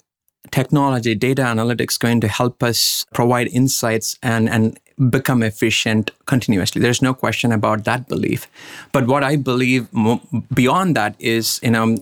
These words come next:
we as leaders having the right team, right people, empowering them, creating the friction-free platform for them to collaborate. When we do all those things and keep an eye on those things, productivity becomes an, an automatic outcome of that.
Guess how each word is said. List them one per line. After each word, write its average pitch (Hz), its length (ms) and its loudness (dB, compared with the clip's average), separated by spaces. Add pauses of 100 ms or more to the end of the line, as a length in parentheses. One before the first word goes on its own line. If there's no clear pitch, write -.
(160)
we 123 160 2
as 123 220 -2
leaders 113 400 0
having 123 400 0
the 120 80 0
right 107 260 -2
team, 107 360 -2
right 131 260 -2
people, 107 420 0
empowering 127 580 0
them, 110 220 0
creating 123 440 0
the 127 80 0
friction-free 113 540 -2
platform 107 500 -2
for 104 180 0
them 117 280 0
to 135 60 -2
collaborate. 107 640 0 (340)
When 147 100 4
we 151 120 2
do 214 200 2
all 143 220 2
those 135 160 -2
things 123 220 0
and 117 120 0
keep 156 220 0
an 131 100 2
eye 110 160 0
on 117 200 2
those 107 200 0
things, 131 300 -2 (160)
productivity 131 500 0
becomes 113 400 0
an, 110 240 0 (320)
an 120 220 2
automatic 131 560 0
outcome 113 340 -2
of - 160 -8
that. - 240 -8